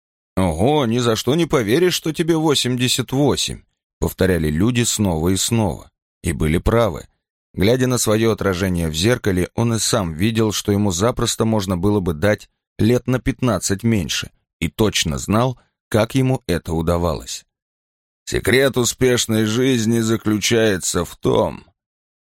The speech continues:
чтобы жить в гармонии со своими идеалами". Таков был девиз его отца. В мудрости этих слов Курт убедился на собственном опыте.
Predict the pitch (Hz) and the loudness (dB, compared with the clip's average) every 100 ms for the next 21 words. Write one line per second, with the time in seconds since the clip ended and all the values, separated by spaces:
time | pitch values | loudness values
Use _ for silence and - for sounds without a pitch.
0 | _ - 95 104 120 117 120 135 113 113 | _ -2 0 2 4 2 2 2 0 0
1 | 123 120 123 127 120 113 107 98 107 - | 2 2 2 0 0 0 0 0 0 0
2 | 104 107 104 101 98 98 92 107 110 95 | 2 2 2 2 0 0 2 2 2 0
3 | 60 50 50 - _ _ _ _ _ 78 | -4 -10 -16 -20 _ _ _ _ _ -4
4 | 73 139 143 123 131 113 95 92 95 110 | 0 2 2 2 0 0 -2 0 0 0
5 | - 98 85 82 78 - - 67 - _ | 0 0 2 0 -2 -4 -6 -6 -10 _
6 | _ _ _ - 85 160 170 147 139 - | _ _ _ -4 0 2 2 0 0 0
7 | 127 - 98 - 123 135 - - 135 117 | 0 0 -2 0 2 0 -2 -2 -2 -2
8 | - 110 104 98 131 - 117 107 92 - | -2 0 2 2 0 0 0 0 0 -2
9 | 107 - 101 98 98 98 - 107 - - | -2 -2 0 2 0 0 0 0 -2 -12
10 | - | -14